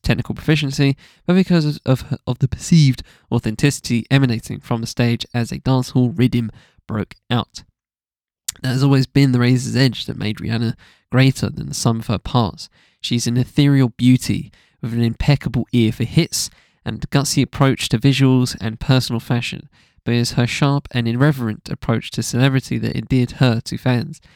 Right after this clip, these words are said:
It is a carefully crafted image, one that requires curated negotiations of her public-private perf-, uh, public-private persona,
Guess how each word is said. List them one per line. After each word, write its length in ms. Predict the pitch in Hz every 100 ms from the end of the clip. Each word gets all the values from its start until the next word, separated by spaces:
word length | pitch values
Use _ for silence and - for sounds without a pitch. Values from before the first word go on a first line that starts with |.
| _ _ _
It 60 | -
is 100 | 117
a 60 | 120
carefully 380 | 147 143 131
crafted 420 | 127 131 127 131 117
image, 420 | 117 - - - _ _ -
one 140 | 135
that 100 | 143
requires 500 | 123 - 131 131 123
curated 420 | - 143 147 -
negotiations 840 | 143 139 139 131 135 135 139 139 143
of 200 | 135 -
her 140 | 131
public-private 680 | - 131 117 - 127 123 -
perf-, 240 | - - - -
uh, 200 | 127 123
public-private 800 | - - 135 - - 110 143 -
persona, 420 | 131 151 135